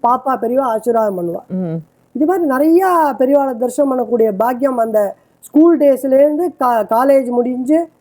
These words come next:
Speaker 1: வேலைக்கு போய் அதுக்கப்புறம் வந்து பெரியவாளை பார்த்துருக்கேன்.
Speaker 2: சரி.
Speaker 1: ஒவ்வொரு சில சமயங்கள்ல, ஆ, கா-, இது அப்ப ஒரு என்னோட ஃப்ரெண்டு பாபுன்னு ஒருத்தர் இருந்தான் டி வி எஸ்ல.
Speaker 2: ம்.
Speaker 1: அவனும் நானும் ஒரு நாளைக்கு வெடிகாத்தால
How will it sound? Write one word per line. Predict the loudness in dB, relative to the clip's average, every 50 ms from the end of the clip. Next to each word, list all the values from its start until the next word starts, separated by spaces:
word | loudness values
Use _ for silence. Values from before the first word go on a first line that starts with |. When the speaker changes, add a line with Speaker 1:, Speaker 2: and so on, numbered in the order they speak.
| -20 -10 -4
Speaker 1:
வேலைக்கு | 0 2 2 2 2 0 0 0
போய் | 2 2 2
அதுக்கப்புறம் | 2 0 -2 -4 -4 -2 -2 -2 -2
வந்து | -2 -2 -2
பெரியவாளை | 0 0 2 0 0 -2 -4
பார்த்துருக்கேன். | -6 -8 -6 -8 -10 -10 -10 -16 -18 _ _ _
Speaker 2:
சரி. | -4 -4 -4 -4 -4 -8 _ _ _ _ _ _ _ _ _ _ _ _ -4
Speaker 1:
ஒவ்வொரு | 0 2 2 4 4 2 0 0 0
சில | 0 0 0 0 0 0
சமயங்கள்ல, | 0 0 0 0 0 2 2 0 0 0 0 0 -2 -4 -8 _ _ _ _ _ _ _ _ _ _ _ -4 -2
ஆ, | 0 0 0 0 0 -2 -2 -4 -8 _ _ _ _ _ _ -2
கா-, | 0 0 2 2 0 0 -2
இது | 0 2 0
அப்ப | 0 0 0 0 0 0 0
ஒரு | -2 -2 -2 -2 -2 0
என்னோட | 0 0 0
ஃப்ரெண்டு | 0 0 0 0 2 0 0 0 2
பாபுன்னு | 2 2 2 0 0 -2 -2 -2
ஒருத்தர் | -4 -4
இருந்தான் | -4 -4 -2 -2 -2 -2
டி | -2 -2 -2 0 0
வி | -2
எஸ்ல. | -2 -4 -6 -6 -6 -10 _
Speaker 2:
ம். | -10 -6 -6 -4 -6 -6 -8 _ _
Speaker 1:
அவனும் | -4 0 0 2 2 2 2 2
நானும் | 2 0 0 2 2 2
ஒரு | 2 2 0
நாளைக்கு | 0 0 0 0 -2 -2 -2 0 0 0 0
வெடிகாத்தால | 0 0 0 0 0 0 0 0 0 0 -2 -2